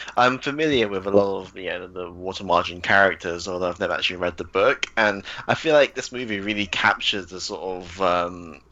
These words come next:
wild, arrogant prowess, martial prowess of Wu Song. Like, he's, it, it, it, he's always, like,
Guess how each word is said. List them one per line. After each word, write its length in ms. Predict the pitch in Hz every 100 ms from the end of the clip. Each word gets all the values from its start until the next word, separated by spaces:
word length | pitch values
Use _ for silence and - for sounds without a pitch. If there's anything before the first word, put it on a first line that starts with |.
| 85 80 107 98 95
wild, 680 | 98 95 92 95 92 98 -
arrogant 640 | 92 95 98 95 98 92 - - - _ -
prowess, 800 | - - 104 101 95 - -
martial 260 | 117 110 113
prowess 420 | - 104 98 98
of 300 | 98 95 -
Wu 140 | 101 101
Song. 420 | - 98 90 92 - - -
Like, 100 | 127
he's, 200 | 135 127
it, 220 | 143 151
it, 380 | 151 139 127 98
it, 160 | 120 135
he's 280 | 131 147 131
always, 360 | 143 143 127
like, 200 | 120 113